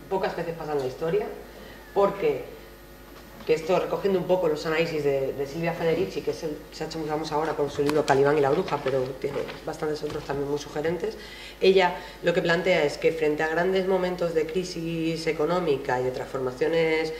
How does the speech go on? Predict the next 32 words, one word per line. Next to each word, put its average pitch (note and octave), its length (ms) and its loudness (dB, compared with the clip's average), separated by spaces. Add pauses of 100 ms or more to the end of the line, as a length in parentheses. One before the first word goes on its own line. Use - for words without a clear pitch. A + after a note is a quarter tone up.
(260)
como D3 180 6
las C#3+ 100 0
que - 80 -8
estamos D#3 260 -2
viviendo C#3+ 300 2
ahora, D#3 420 2
¿no? G3+ 200 0
A D#3+ 100 0
partir D3 320 2
de D#3 260 0 (220)
fundamentalmente D3+ 680 2
el D3+ 60 2
estallido D3 360 2
financiero C#3+ 460 0
del C#3 140 2
dos C#3 120 -2
mil D3 140 0
ocho, D#3+ 260 -4
que B2+ 80 -4
se B2+ 140 -6
recompone B2 640 0
todo D3 140 2
el D3 80 2
sistema C#3+ 300 -2
económico C#3 400 -2
mundial, D3 460 0 (540)
es G#3 180 4
fundamental D3 760 0 (320)
reconstruir D3+ 560 4
el C#3+ 100 4
patriarcado. C#3+ 760 2
Ahí, C3+ 380 -2